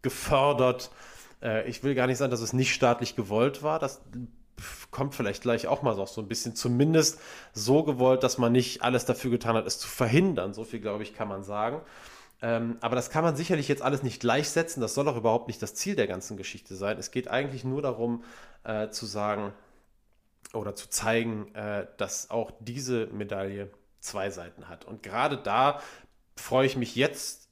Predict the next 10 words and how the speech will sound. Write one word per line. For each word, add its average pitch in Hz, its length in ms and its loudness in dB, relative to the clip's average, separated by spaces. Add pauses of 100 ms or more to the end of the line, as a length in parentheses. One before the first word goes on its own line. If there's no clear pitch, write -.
(140)
nochmal 131 560 4
besonders, 120 560 2
dass - 180 -2
wir 113 160 -2
eben 110 220 -4
auch, 117 440 -2
äh, 104 280 0
nachher 110 420 0
noch 107 160 -2
ein 104 180 -6